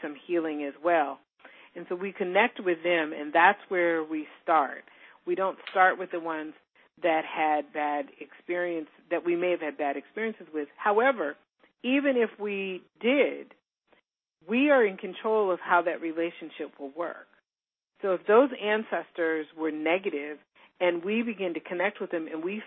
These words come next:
feel that it's not a real good connection, we can actually stop the connection.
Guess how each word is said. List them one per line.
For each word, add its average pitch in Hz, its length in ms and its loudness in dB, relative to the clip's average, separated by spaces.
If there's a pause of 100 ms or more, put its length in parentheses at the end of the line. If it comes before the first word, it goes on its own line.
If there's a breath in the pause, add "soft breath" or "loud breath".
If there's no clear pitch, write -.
feel 220 420 6
that 175 280 6 (560)
it's 196 220 0
not 170 420 6
a 185 40 0
real 180 500 4 (100)
good 180 280 2
connection, 247 720 -6 (380)
we 247 120 -4
can 381 180 -2
actually 320 400 -4
stop 180 280 0
the 170 80 -10
connection. 143 520 -16